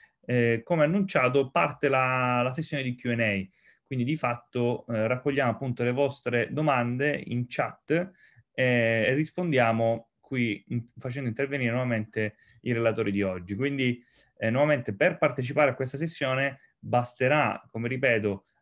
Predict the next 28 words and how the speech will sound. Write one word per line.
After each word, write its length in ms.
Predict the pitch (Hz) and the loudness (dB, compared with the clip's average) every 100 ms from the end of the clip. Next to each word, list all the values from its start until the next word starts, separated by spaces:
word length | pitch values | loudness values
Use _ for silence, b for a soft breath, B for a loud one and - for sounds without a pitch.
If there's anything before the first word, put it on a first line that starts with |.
| - | -6
andare 400 | 113 117 165 180 | -2 2 2 4
nella, 460 | 151 143 135 127 | 2 4 4 2
mm, 180 | 120 - - | 0 -4 -4
tasto 440 | 139 - - 120 | -4 -4 -6 -4
chat 420 | - 131 - - | -2 -4 -4 -6
che 140 | 117 113 | -6 -6
trovate 440 | 117 120 120 113 | -4 0 0 0
in 320 | 110 113 117 | -2 -2 -4
basso 680 | 117 110 - - 123 143 - | -2 -4 -6 -8 -4 -4 -6
su 260 | 127 113 110 | -8 -8 -6
Zoom 480 | 123 104 120 180 196 B B 120 _ | -4 -2 -2 -2 -4 B B -20 _
e 180 | 139 135 | 0 0
interagire 680 | 143 135 180 170 147 143 135 | 0 0 0 0 2 2 2
con 280 | 147 131 | 0 0
l'unica 680 | 135 175 170 123 117 113 - | -2 -2 0 2 4 4 -2
opzione 360 | 123 - 123 113 | -10 -6 -4 0
che 60 | |
avete, 340 | 131 117 113 127 | 2 2 0 -2
che 120 | 120 | -2
è 80 | 120 | -2
quella 280 | 127 123 | -2 0
là 60 | 110 | 0
di 180 | 107 117 | 0 -2
regia 420 | 143 127 117 110 | -2 -2 -2 -2
e 80 | 104 | -2
Q 120 | - | -6
and 140 | 107 | -6
A. 220 | 98 92 | -6 -8